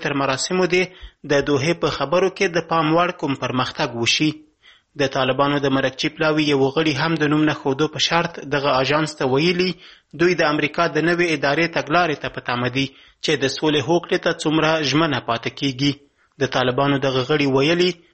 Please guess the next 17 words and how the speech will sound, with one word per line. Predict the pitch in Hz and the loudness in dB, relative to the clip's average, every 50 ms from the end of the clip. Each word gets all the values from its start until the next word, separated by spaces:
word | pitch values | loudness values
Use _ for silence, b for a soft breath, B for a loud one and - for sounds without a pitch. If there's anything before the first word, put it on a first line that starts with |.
| b - | b -4
که | - 165 | -2 -2
چیرته | 165 - 185 180 175 - 185 180 | 0 0 0 -2 0 0 0 0
امریکایان | 165 160 156 156 156 - 151 156 165 170 170 165 | 2 2 0 -2 -2 -2 0 2 2 2 2 2
له | 156 151 | 2 2
افغانستانه | 143 135 - 139 139 139 139 - - - 156 160 160 160 | 0 0 0 0 0 0 0 -2 -2 -2 -2 -2 -2 -2
د | 147 143 | -2 -2
ځواکونو | 131 135 135 127 123 - - 165 165 160 | -2 0 0 0 0 0 0 0 2 2
د | 147 | 2
وتلو | 151 139 135 135 - 165 165 160 | 2 2 2 0 0 0 0 0
په | 160 - 143 | 0 -2 -2
برخه | 139 165 170 170 - 175 | 0 0 0 -2 -2 -6
کې | 165 - 170 165 165 | -6 -4 -4 -4 -2
په | 170 | -4
خپلو | 160 - - - 170 165 151 | -6 -4 -2 0 2 2 2
ژمنو | 135 135 151 170 170 165 147 | 2 2 2 2 2 2 2
ونه | 147 165 175 196 | 2 2 2 2
درېږي، | 185 170 185 185 190 190 160 170 185 | 0 0 0 0 0 -2 -2 -2 -2